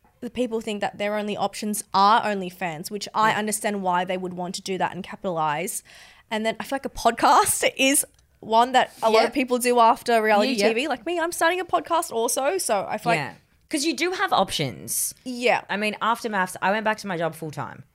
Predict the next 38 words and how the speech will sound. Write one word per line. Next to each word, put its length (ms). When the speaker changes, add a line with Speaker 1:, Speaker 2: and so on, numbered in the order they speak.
Speaker 1:
Yeah. 420
Speaker 2:
I 120
went 160
back 180
to 80
beauty 240
Speaker 1:
Yeah. 160
Speaker 2:
on 80
the 60
weekends 420
and 120
I 40
went 140
Speaker 1:
Yeah. 60
Speaker 2:
back 80
to 100
my 80
sales 360
job 280
Monday 160
to 80
Friday 480
Speaker 1:
Yeah. 120
Speaker 2:
for 100
about 140
four 220
months. 500
Speaker 1:
Yeah, 200
a 80
lot 160
of 80
people 180
quit 320
their 160
jobs. 420
I 120
know 160
f-, 180